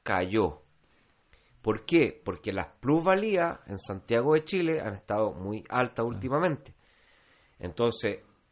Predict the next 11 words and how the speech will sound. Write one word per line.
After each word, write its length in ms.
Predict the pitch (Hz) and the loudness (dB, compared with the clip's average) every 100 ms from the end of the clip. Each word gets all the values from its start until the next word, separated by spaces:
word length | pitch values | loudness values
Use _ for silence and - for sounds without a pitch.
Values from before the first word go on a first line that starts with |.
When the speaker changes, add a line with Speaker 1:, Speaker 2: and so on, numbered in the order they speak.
| _ | _
Speaker 1:
si 260 | - - 113 | -18 -6 -4
es 100 | - | -4
que 180 | 110 110 | 0 2
ese 180 | 151 190 | 2 0
es 100 | 220 | -2
el 160 | 208 | 0
caso 420 | 220 208 - 123 - | 0 0 0 -4 -4
y 180 | 123 101 | -8 -6
disminuyeron, 880 | 104 107 101 110 151 202 143 180 - _ _ _ _ _ _ - | -6 -4 -4 -2 2 4 2 0 -8 _ _ _ _ _ _ -10
mi 340 | 98 127 180 | -4 0 0
consejo 800 | 202 220 220 226 - 123 135 | 4 4 4 2 0 -4 -6